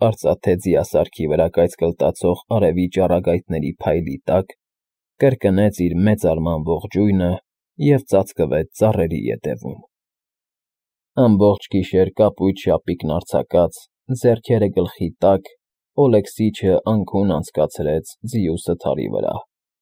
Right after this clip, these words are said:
Նրա գլխում մտքերը ծագում էին արտասովոր հոսքով։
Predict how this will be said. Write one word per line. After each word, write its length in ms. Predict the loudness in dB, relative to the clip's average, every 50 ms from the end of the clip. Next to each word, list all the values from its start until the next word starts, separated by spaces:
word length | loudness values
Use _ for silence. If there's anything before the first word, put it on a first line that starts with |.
| _ _ _ _ _ _ _ _ _ _ _ _ _ 0
Նրա 200 | 2 4 4 4
գլխում 420 | 4 4 2 2 2 0 0 2 2
մտքերը 400 | 0 0 -2 -2 -2 0 0 0
ծագում 480 | 0 0 0 0 0 -2 -2 0 0 0
էին 260 | 0 0 -2 -2 -4 -2
արտասովոր 760 | -2 -4 -2 0 0 -2 -2 0 -2 -2 -2 0 -2 -4 -4
հոսքով։ 560 | -4 -6 -6 -8 -8 -12 -14 -14 -14 -14 -16